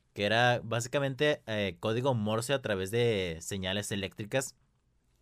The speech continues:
que esto, eh, hace referencia a la película de Día de la Independencia.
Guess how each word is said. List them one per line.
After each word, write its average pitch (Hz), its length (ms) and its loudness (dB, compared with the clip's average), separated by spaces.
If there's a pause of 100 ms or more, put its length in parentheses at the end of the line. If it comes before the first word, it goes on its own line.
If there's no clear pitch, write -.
(580)
que 113 160 2
esto, 123 540 0
eh, 95 300 -2
hace 107 300 0
referencia 117 480 0
a 107 40 2
la 104 100 0
película 117 420 0
de 123 240 2 (380)
Día 117 260 2
de 110 140 0
la 104 80 2
Independencia. 98 920 -4